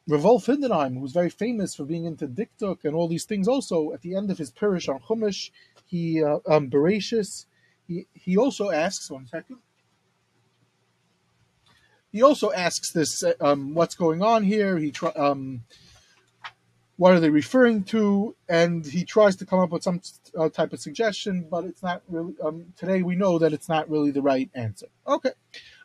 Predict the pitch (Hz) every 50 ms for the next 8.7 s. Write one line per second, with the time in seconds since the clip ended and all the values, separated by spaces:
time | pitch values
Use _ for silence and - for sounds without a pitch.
0 | _ 190 185 233 254 220 220 247 247 226 - 262 247 226 214 208 202 202 208 185
1 | 165 165 170 165 175 180 170 160 156 160 139 - 147 135 123 113 _ - - -
2 | - 185 196 196 214 226 233 220 202 - - 208 175 - 190 180 175 170 160 -
3 | 180 147 143 139 - 180 175 - _ 170 160 - _ - - - 156 156 147 151
4 | 147 - - 196 175 _ - 165 160 156 156 151 151 143 147 139 151 156 151 139
5 | 143 151 147 _ _ _ _ _ - - _ 170 165 _ - 180 180 180 180 156
6 | 151 - - - 185 185 165 - - 156 143 143 143 143 139 139 156 165 160 156
7 | _ _ - - 147 139 131 151 160 156 143 - - 156 147 156 156 151 143 -
8 | - 131 131 127 127 127 127 117 - _ - 131 -